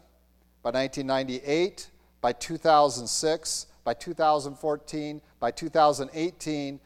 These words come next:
all of these are predictions of when the Arctic would be ice-free. And it has more ice today than it had thirty years ago.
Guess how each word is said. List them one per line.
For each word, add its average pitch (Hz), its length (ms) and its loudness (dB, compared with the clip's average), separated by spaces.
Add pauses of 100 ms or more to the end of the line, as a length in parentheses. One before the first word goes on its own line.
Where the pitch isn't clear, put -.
(340)
all 156 280 6
of 147 80 -2
these 147 200 -2
are 139 60 0
predictions 139 540 -6
of 127 120 -8
when 135 160 -2
the 135 80 -6
Arctic 127 380 -2
would 127 120 -8
be 127 120 -8
ice-free. 113 560 -8 (1500)
And 139 180 -4
it 135 40 0
has 135 180 0
more 147 220 2
ice 135 280 2
today 123 280 -2
than 127 140 -2
it 117 60 -6
had 120 260 -4
thirty 117 200 -8
years 104 240 -10
ago. 92 280 -20